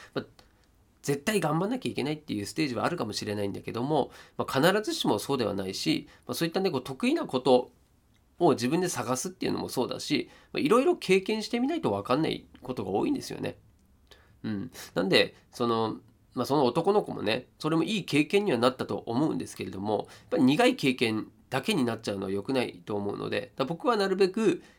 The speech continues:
うん、その仕事以外では楽しく過ごせるように、こう、おちゃらけた感じでね、こう、声をかけたりっていうのはね、うん、まあ、努力はしたつもりでございます。はい。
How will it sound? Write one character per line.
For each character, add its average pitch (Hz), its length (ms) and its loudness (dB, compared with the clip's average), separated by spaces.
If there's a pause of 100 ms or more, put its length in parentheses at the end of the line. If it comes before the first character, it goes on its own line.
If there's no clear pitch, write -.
(120)
う 120 60 -2
ん、 113 260 -2
そ 139 160 -2
の 147 240 0 (100)
仕 - 200 -2
事 196 240 2
以 233 100 -4
外 233 180 2
で 98 120 -2
は 95 200 -2 (200)
楽 147 180 2
し - 100 -4
く - 160 -10
過 117 60 -4
ご 135 100 0
せ 165 140 -4
る 139 80 -2
よ 107 120 0
う 98 40 -4
に、 107 320 -4 (340)
こ 101 160 -6
う、 - 40 -6
お 117 40 -8
ち - 60 -2
ゃ 113 60 -2
ら 107 100 -4
け 113 100 -6
た 110 120 -6
感 117 180 -4
じ 117 80 -10
で 123 100 -2
ね、 131 180 -2 (300)
こ 98 400 -4
う、 - 40 -18
声 123 160 2
を 101 40 -2
か - 140 -10
け 151 80 -6
た 123 120 -8
り 101 100 -8
っ - 20 -12
て - 160 -12
い 104 100 -4
う 107 60 -2
の 101 100 -2
は 92 100 -8
ね、 101 180 -8 (340)
う 113 80 -8
ん、 101 240 -6
ま 101 60 -8
あ、 - 20 -6
努 131 140 2
力 135 200 0
は 95 200 -10 (180)
し - 60 -10
た 131 160 0
つ - 160 -6
も 117 100 2
り 123 60 0
で 127 60 -2
ご 127 100 -2
ざ 127 100 0
い 120 40 0
ま 123 100 -4
す。 - 220 -12
は 101 160 -4
い。 120 160 -6